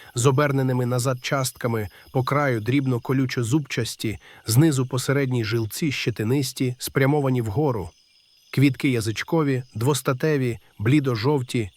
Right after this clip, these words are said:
у численних дрібних небагатоквіткових кошиках, що утворюють волотеподібне суцвіття. Плід сім'янка,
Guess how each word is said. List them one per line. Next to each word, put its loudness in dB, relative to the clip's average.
у 2
численних 2
дрібних 0
небагатоквіткових -2
кошиках, -6
що 2
утворюють 0
волотеподібне 0
суцвіття. -4
Плід 4
сім'янка, 0